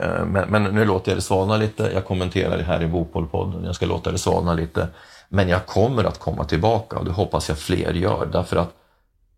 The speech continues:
på det sättet som man utövar sitt, sitt granskande uppdrag idag så är det pinsamt i, dåligt. Det är pinsamt, genant, svagt,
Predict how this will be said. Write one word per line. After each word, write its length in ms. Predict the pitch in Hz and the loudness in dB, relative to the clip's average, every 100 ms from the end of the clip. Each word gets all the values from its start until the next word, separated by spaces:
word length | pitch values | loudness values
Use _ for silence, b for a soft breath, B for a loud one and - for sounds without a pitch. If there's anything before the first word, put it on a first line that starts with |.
| _ _ - | _ _ -2
på 100 | 113 | 2
det 200 | 101 120 | 6 4
sättet 320 | 110 95 85 | 4 2 2
som 160 | - 90 | 0 2
man 140 | 85 | 2
utövar 360 | 90 85 80 76 | 2 0 0 0
sitt, 200 | - 78 | 0 0
sitt 220 | - 90 | 0 0
granskande 560 | 90 80 82 - 80 87 | 2 0 0 -2 0 0
uppdrag 420 | 80 - 80 78 | -2 -2 0 0
idag 240 | 78 80 | 0 0
så 140 | - - | 0 0
är 120 | 90 | 0
det 120 | 82 82 - | 0 -6 -4
pinsamt 840 | 117 87 76 85 - - 98 - - | -2 -2 -4 -4 0 0 -2 -10 -2
i, 200 | 104 - | -2 0
dåligt. 480 | 90 101 90 98 - | 2 2 2 -4 -6
Det 180 | - 104 | -2 -2
är 40 | |
pinsamt, 800 | 110 - 147 113 92 - 127 110 - | -2 -2 -2 0 -2 -2 0 0 0
genant, 540 | 110 98 113 107 - - _ - | 2 4 2 0 -2 -10 _ -14
svagt, 760 | - - 101 95 71 - - | -10 0 2 2 -2 -12 -20